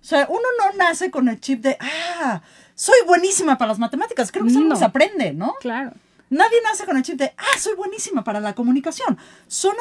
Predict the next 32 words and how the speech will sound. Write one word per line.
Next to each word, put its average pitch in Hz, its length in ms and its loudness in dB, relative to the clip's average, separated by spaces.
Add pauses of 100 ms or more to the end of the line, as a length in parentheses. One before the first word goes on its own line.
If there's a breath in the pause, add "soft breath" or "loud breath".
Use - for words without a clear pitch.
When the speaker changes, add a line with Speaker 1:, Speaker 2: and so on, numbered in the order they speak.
Speaker 1:
habilidades 269 460 4
que 277 120 -6
se 196 80 -4
aprenden 269 440 0
y 285 140 0
esa 403 160 -2
es 453 60 -4
la 330 140 4
gran 311 280 0 (240)
falacia - 920 -6 (360 loud breath)
del 233 160 2
privilegio, 196 680 -2 (460 soft breath)
¿no? 254 340 0
Hacernos 359 680 0
creer 262 560 0
que 254 80 0
hay 254 160 2
alguien 262 280 2
tocado 226 400 -2
por 262 160 0
Dios 233 320 -2
y - 40 -6
entonces 180 400 -8
ese 226 140 2
es 202 100 0
Speaker 2:
Ajá. 190 180 0
Speaker 1:
el 240 60 -2
rey 269 360 -2 (320)
o 170 120 -4
la 165 120 2
reina, 240 540 0 (480 loud breath)
¿no? 226 300 0